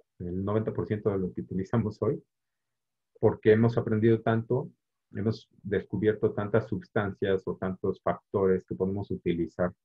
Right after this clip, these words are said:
para generar cambios genéticos, que los utilizamos para producir cambios puntuales genéticos o en ciertas regiones, y que esta alteración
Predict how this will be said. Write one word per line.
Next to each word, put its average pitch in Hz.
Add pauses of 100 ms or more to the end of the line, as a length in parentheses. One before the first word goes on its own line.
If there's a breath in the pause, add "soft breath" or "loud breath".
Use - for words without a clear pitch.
(160)
para 87
generar 92
cambios 95
genéticos, 117 (520)
que 104
los 90
utilizamos 107
para 90 (280)
producir 95
cambios 110
puntuales 110
genéticos 101 (340)
o 92
en 90
ciertas 104
regiones, 98 (640)
y 110
que 107
esta 107 (120)
alteración 101